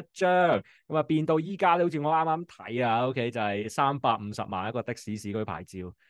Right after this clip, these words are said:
啊，OK，咁啊，哇，OK，其中一個持有好多的士牌照嘅人譚慧珠，佢就仆街了，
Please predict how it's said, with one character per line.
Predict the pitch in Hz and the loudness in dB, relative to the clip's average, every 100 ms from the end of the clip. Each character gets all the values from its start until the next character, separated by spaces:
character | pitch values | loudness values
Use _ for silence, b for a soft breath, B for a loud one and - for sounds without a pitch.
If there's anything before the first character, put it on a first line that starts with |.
| _ - | _ -8
啊， | 92 101 | -4 -2
OK， | 113 110 | -2 -2
咁 | 165 | 2
啊， | 180 160 - | 4 4 4
哇， | 160 165 131 | 4 6 4
OK， | 170 185 185 _ _ | 4 2 0 _ _
其 | 123 123 | -2 0
中 | 196 | 0
一 | 196 | 2
個 | 160 | 0
持 | - 123 | 0 0
有 | 135 165 | 2 2
好 | 123 139 185 190 | 0 0 0 0
多 | 190 190 | 2 2
的 | 190 190 | 0 -8
士 | - 170 | -8 -6
牌 | 170 117 | 0 0
照 | 127 156 | 0 -2
嘅 | 160 160 | -2 0
人 | 117 120 | 0 -2
譚 | 113 110 131 | 0 0 4
慧 | 143 151 | 4 2
珠， | - 196 | 2 0
佢 | 185 | 2
就 | 170 | 2
仆 | 180 202 - | 2 0 2
街 | 202 190 196 | 2 4 4
了， | 175 170 180 185 185 190 190 165 | 2 2 2 4 4 4 4 2